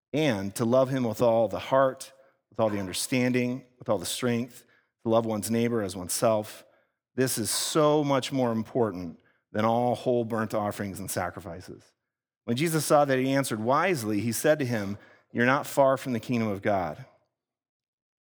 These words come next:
And after that, no one dared to ask Jesus any questions. <laughs> I like that.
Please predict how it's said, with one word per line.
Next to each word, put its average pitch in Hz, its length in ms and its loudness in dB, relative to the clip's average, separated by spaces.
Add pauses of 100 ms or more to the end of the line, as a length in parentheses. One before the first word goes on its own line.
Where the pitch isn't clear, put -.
(280)
And 117 80 -2
after 123 180 0
that, 120 160 4
no 131 100 2
one 120 160 2
dared 113 240 2
to 98 100 -2
ask 107 300 -2
Jesus 101 340 -4
any 95 160 -6
questions. - 800 -8 (340)
<laughs> - 360 -14
I - 1500 -10
like 90 300 -4
that. 92 400 -10